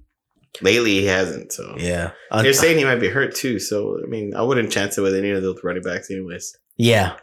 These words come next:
Speaker 2: and I wouldn't either. And then there's not that much. All you do is just hope for, like, a breakaway play or a touchdown.
Speaker 1: Yeah, definitely something along those lines.
Speaker 2: Uh, on the other side, the Browns, uh,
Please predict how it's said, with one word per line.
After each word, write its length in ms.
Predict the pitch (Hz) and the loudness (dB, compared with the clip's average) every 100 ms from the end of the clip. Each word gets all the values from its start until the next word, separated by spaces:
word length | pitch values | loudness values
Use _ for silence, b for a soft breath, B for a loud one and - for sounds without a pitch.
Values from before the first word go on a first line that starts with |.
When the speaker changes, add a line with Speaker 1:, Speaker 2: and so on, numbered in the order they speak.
| - | 0
Speaker 2:
and 200 | 104 95 | 2 4
I 180 | 101 107 | 4 4
wouldn't 360 | 104 104 98 | 4 4 4
either. 260 | 95 90 90 | 2 2 2
And 140 | 90 | 0
then 160 | 90 87 | -2 0
there's 180 | 104 107 | 2 4
not 160 | 117 110 | 2 4
that 160 | 107 | 2
much. 400 | 98 101 98 - 110 | 4 2 2 -2 -2
All 220 | - 110 | 2 4
you 120 | 110 | 4
do 180 | 107 110 | 4 4
is 140 | 101 | 4
just 160 | 98 - | 2 2
hope 240 | 104 98 | 2 0
for, 220 | - 95 | 0 2
like, 180 | 85 87 | 2 0
a 80 | 90 | -2
breakaway 540 | 85 95 90 95 92 | 0 0 2 0 0
play 440 | 87 98 92 92 92 | 0 -2 0 2 2
or 120 | 82 | 0
a 40 | |
touchdown. 560 | 82 95 87 - 82 92 | -2 -2 -2 -4 -6 -2
Speaker 1:
Yeah, 280 | 95 95 80 | 2 4 2
definitely 520 | 85 95 95 87 85 | 2 0 0 -6 -6
something 320 | - 95 87 | -4 -6 -6
along 240 | 87 85 85 | -8 -6 -6
those 180 | 87 90 | -6 -8
lines. 200 | 90 92 | -4 2
Speaker 2:
Uh, 40 | 104 104 117 | 4 6 6
on 100 | 110 | 6
the 160 | 107 | 8
other 180 | 113 127 | 8 6
side, 300 | - 101 95 | 6 4 4
the 80 | 92 | 2
Browns, 680 | 87 104 104 98 92 87 - | 4 4 4 2 2 -2 -2
uh, 480 | 92 95 95 90 87 | 2 4 6 6 2